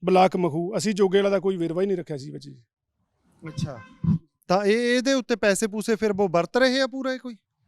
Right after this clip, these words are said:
Speaker 1: ਹਾਂਜੀ, ਪੈਸੇ ਕਢਾ ਰਹੇ ਆ।
Speaker 2: ਅੱਛਾ।
Speaker 1: ਆ ਹੁਣ ਵੀ ਥੋੜੇ ਦਿਨ ਹੋ ਗਏ ਇਹਨਾਂ ਨੇ ਪੈਸੇ ਕਢਵਾਏ ਜੀ।
Speaker 2: ਓਕੇ। ਤੁਹਾਡਾ, ਤੁਹਾਨੂੰ ਕੋਈ ਪਤਾ ਨਹੀਂ, ਸਾਰਾ ਕੰਮ ਤੁਹਾਡੇ ਨਾਂ ਥੱਲੇ ਹੋਊ?
Speaker 1: ਨਹੀਂ ਜੀ, ਅਸੀਂ ਬੀਡੀਓ ਸਾਹਿਬ ਨੂੰ ਬੜੀ ਵਾਰੀ ਮਿਲੇ ਆ,
Speaker 2: ਹਾਂ।
Speaker 1: ਉਹ ਸਾਨੂੰ ਮਖੂ ਬੁਲਾ ਲੈਂਦੇ ਸੀ ਵੀ ਆ ਜਾਓ,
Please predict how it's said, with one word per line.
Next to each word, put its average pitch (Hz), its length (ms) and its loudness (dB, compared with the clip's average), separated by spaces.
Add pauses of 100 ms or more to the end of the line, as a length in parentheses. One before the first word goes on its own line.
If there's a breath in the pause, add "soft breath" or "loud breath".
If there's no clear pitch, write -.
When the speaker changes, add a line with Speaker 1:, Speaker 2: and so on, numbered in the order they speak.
(220)
Speaker 1:
ਹਾਂਜੀ, 208 260 2
ਪੈਸੇ 202 320 6
ਕਢਾ 190 220 6
ਰਹੇ 175 200 2
ਆ। 156 120 -4 (460)
Speaker 2:
ਅੱਛਾ। - 380 -20 (120)
Speaker 1:
ਆ 180 120 8
ਹੁਣ 190 200 8
ਵੀ 233 100 6
ਥੋੜੇ 202 200 8
ਦਿਨ 220 120 4
ਹੋ 202 120 6
ਗਏ 185 80 6
ਇਹਨਾਂ 190 140 6
ਨੇ 190 100 4
ਪੈਸੇ 175 240 2
ਕਢਵਾਏ 165 360 0
ਜੀ। 139 200 -6 (1200)
Speaker 2:
ਓਕੇ। 175 380 -20 (200)
ਤੁਹਾਡਾ, 196 300 12
ਤੁਹਾਨੂੰ 220 420 8
ਕੋਈ 269 300 10
ਪਤਾ 233 320 6
ਨਹੀਂ, 233 140 4
ਸਾਰਾ 269 320 8
ਕੰਮ 262 220 4
ਤੁਹਾਡੇ 233 260 4
ਨਾਂ 208 180 -4
ਥੱਲੇ 185 200 -20
ਹੋਊ? 165 120 -18
Speaker 1:
ਨਹੀਂ 233 180 4
ਜੀ, 226 140 6
ਅਸੀਂ 226 100 4
ਬੀਡੀਓ 208 320 0
ਸਾਹਿਬ 214 160 2
ਨੂੰ 220 160 -2
ਬੜੀ 196 160 0
ਵਾਰੀ 208 160 2
ਮਿਲੇ 180 260 0
ਆ, 175 140 -4 (140)
Speaker 2:
ਹਾਂ। 156 260 -20
Speaker 1:
ਉਹ 214 100 2
ਸਾਨੂੰ 220 220 2
ਮਖੂ 202 220 2
ਬੁਲਾ 196 180 4
ਲੈਂਦੇ 208 240 2
ਸੀ 202 100 -2
ਵੀ 196 120 -4
ਆ 160 120 2
ਜਾਓ, 160 260 -4